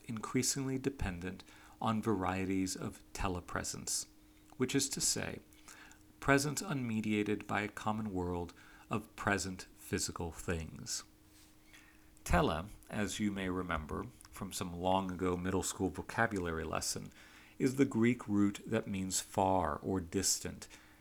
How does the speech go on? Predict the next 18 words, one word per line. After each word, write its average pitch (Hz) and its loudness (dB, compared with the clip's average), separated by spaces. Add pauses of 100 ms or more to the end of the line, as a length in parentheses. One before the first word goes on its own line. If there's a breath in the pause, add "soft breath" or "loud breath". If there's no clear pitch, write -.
(120)
and 107 2
suggests 117 2 (140)
operating 87 2
at 135 4
a 113 0
distance. - -4 (600 loud breath)
Consider 165 6
three 151 4
common 131 2
words: 143 2 (560 loud breath)
telegraph, 107 2 (420 soft breath)
telephone, 139 2 (460)
television, 117 6 (640 loud breath)
writing 101 6
at 123 -2
a 113 -4
distance, 120 0 (360)
voice 131 8